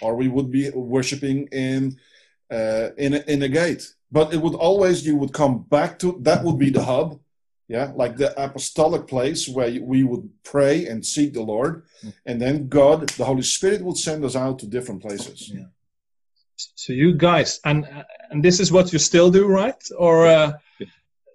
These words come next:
Speaker 2: so you kind of have your, your prayer room in your house, or when you travel, you also kind of establish a prayer room. Is that right? If you're like
Speaker 1: Uh, when, well, you know, we, we are not right now.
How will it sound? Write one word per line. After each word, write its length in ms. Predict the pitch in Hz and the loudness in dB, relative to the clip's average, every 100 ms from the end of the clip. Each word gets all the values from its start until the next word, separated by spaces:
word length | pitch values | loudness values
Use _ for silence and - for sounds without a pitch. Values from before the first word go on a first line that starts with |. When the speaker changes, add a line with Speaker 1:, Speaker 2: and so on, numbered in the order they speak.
| - | -6
Speaker 2:
so 160 | - | 0
you 180 | 143 160 | 2 2
kind 260 | 160 175 165 | 2 2 4
of 80 | 156 | 4
have 260 | 160 170 | 4 4
your, 340 | 170 165 160 131 | 4 4 2 -2
your 140 | 139 | -6
prayer 340 | 139 143 139 | 0 4 6
room 240 | 156 175 180 | 6 4 2
in 140 | 147 | 0
your 160 | 151 151 | 0 0
house, 420 | 139 139 160 - | 0 0 0 0
or 80 | 139 | 0
when 160 | 147 147 | 0 0
you 80 | 143 | 0
travel, 400 | - 156 147 131 | 2 2 0 -2
you 120 | 135 | 0
also 280 | 147 - 131 120 - | -2 -2 -4 -4 -8
kind 200 | 139 135 | -6 -4
of 80 | |
establish 500 | 123 - 131 147 175 | -4 -4 -4 -2 -4
a 60 | 190 | -4
prayer 300 | 180 180 185 | 0 2 4
room. 180 | 196 302 240 | 2 -2 -8
Is 100 | 180 | -4
that 160 | 170 | -2
right? 260 | 170 220 - - _ | -2 -4 -12 -20 _
If 180 | 127 - | -16 -8
you're 160 | 151 | -6
like 300 | 127 113 123 | -2 0 -2
Speaker 1:
Uh, 60 | 123 127 | -4 0
when, 180 | 151 147 - | 0 0 -4
well, 300 | 143 170 202 | -2 2 2
you 80 | 180 | 4
know, 100 | 202 | 2
we, 160 | 190 196 196 165 | 4 2 0 0
we 80 | 196 | 2
are 100 | 190 190 | 4 4
not 120 | 185 - - _ - - _ | 2 -4 -12 _ -20 -20 _
right 240 | 147 160 156 | -2 -2 0
now. 280 | 180 185 | 0 0